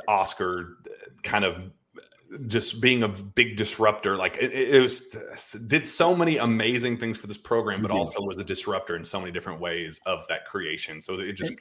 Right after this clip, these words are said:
Speaker 1: it created such a, a
Speaker 2: and he didn't give you
Speaker 1: tough
Speaker 2: anything
Speaker 1: dynamic.
Speaker 2: that, he didn't give you anything above the rim either. Like, when those guards did get in there, there, it was Jacob Toppin that was finishing the lobs at the rim. I know Chris Livingston had a couple too, but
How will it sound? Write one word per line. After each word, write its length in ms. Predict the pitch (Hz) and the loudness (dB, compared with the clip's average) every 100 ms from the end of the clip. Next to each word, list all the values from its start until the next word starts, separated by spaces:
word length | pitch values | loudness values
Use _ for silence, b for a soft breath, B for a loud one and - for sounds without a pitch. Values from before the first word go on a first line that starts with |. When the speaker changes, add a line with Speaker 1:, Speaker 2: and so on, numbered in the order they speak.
| - | -6
Speaker 1:
it 120 | 107 | -6
created 460 | - 107 110 101 - | -6 -2 -2 0 -2
such 180 | 104 | -2
a, 60 | 92 - - | -4 -10 -8
a 120 | 87 - _ | -8 -10 _
Speaker 2:
and 140 | 147 135 | -10 -2
he 180 | 139 | 4
didn't 280 | 180 160 135 | 6 6 6
give 120 | 139 | 4
you 140 | 123 123 | 6 8
Speaker 1:
tough 240 | 127 - | 8 6
Speaker 2:
anything 160 | 127 117 | 2 2
Speaker 1:
dynamic. 220 | 113 110 - - - | 0 -2 -12 -20 -4
Speaker 2:
that, 80 | - | 4
he 80 | |
didn't 180 | 165 151 | 4 6
give 140 | 131 117 | 2 2
you 100 | 117 | 2
anything 340 | 110 117 107 | 2 0 -2
above 280 | 95 101 98 | 0 0 -2
the 80 | 95 | -4
rim 300 | 98 95 92 | -2 -2 -4
either. 300 | 92 95 - _ _ | -6 -8 -12 _ _
Like, 220 | 107 101 | -2 0
when 120 | 110 104 | 0 0
those 200 | 101 95 | 0 2
guards 340 | 104 101 - | 4 4 2
did 160 | 104 95 | -4 -2
get 140 | 98 | -2
in 120 | 98 | 0
there, 280 | 98 98 95 | 0 0 0
there, 240 | 98 98 - 107 104 | -2 -4 -8 -18 -8
it 140 | 123 | -6
was 100 | 113 | -4
Jacob 340 | 95 110 110 104 | 0 0 0 0
Toppin 360 | 101 98 101 | 4 4 2
that 80 | 95 | -6
was 120 | 98 | -8
finishing 360 | - 104 - 98 | -6 -6 -4 -2
the 40 | |
lobs 300 | 92 95 92 | 2 2 0
at 80 | 95 | -4
the 80 | 98 | -4
rim. 300 | 95 95 95 | -2 0 0
I 20 | |
know 140 | 95 92 | 0 0
Chris 260 | 101 - | -2 -2
Livingston 320 | 95 92 - | -4 -4 -4
had 180 | 95 92 | 0 0
a 60 | 92 | 2
couple 320 | 95 87 92 | -2 -2 -4
too, 340 | - 98 95 92 | 0 2 2 2
but 180 | 92 | 0